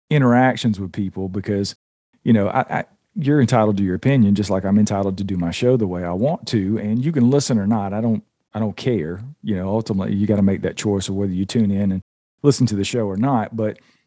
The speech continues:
when you start piling on people and you're talking about things you have no idea about and, you know, just calling people crazy and talking about their mental health and things like that, I'm not gonna put up with that on this show. It's just not gonna happen.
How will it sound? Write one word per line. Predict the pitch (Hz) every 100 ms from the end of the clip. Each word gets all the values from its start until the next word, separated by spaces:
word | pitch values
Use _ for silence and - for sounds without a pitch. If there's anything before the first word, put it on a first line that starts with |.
| _
when | 151
you | 147
start | - 87 78 -
piling | - 139 127 110
on | 104 110 110
people | 104 95 87 85 85 _ _ _ -
and | 113
you're | 104
talking | 104 113 113 104
about | 95 92 90
things | 101 95
you | 98
have | 90
no | 98 101 104
idea | 90 82 101 117 95
about | 82 78 78 - _ _ _ -
and, | 117 120 - _ 196
you | 135
know, | 87 85
just | 98 -
calling | 98 92
people | 87 87 104
crazy | - 120 104 101 90 87 78
and | - 101
talking | - 98 92
about | 90 -
their | 90
mental | 101 95
health | 90 113 104 95 98
and | 92
things | 110 143
like | 127 107
that, | 117 110
I'm | 131
not | 120
gonna | 92
put | 104 90
up | 82
with | 85
that | 78 78
on | 76
this | 78
show. | -
It's | - -
just | 104 98
not | 85
gonna | 80 80
happen. | 80 76 78